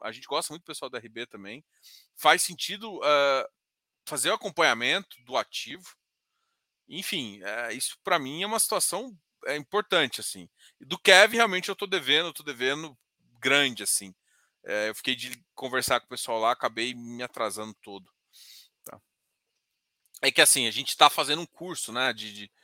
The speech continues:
de, de, de, de infra, e aí a, a turma, e aí eu, a gente tá, tá mostrando algumas coisas, e o pessoal tá lá, e tá, a gente tá com, com, com, com esse processo no Close Friends, mais isso tudo.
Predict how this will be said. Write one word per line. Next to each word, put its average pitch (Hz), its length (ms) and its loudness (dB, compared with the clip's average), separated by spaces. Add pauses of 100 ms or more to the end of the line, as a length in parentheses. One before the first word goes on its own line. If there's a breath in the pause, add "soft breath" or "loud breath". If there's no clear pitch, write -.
(300 soft breath)
de, 107 220 -14
de, 110 180 -18
de, 107 180 -20
de 113 280 -6
infra, 95 540 -4
e 113 120 0
aí 120 440 4 (120)
a, 98 200 6
a 113 40 6
turma, 127 640 0 (360 soft breath)
e 117 60 2
aí 113 100 6
eu, 131 200 0 (280)
a - 20 -10
gente 117 240 -4
tá, 131 80 8 (240)
tá 123 140 8
mostrando 127 480 0
algumas 127 280 -6
coisas, 131 800 0 (460)
e 127 120 -6
o 123 60 -10
pessoal 123 360 0
tá 120 200 8
lá, 135 360 10
e - 20 2
tá, 127 320 0
a 127 60 -10
gente 117 160 -10
tá 131 100 -2
com, 131 240 -14
com, 117 220 -18
com, 117 180 -18
com - 420 -16
esse - 120 0
processo 120 420 2
no 117 60 -14
Close 127 260 -4
Friends, 139 340 2
mais 127 440 6
isso - 240 -10
tudo. 156 260 -20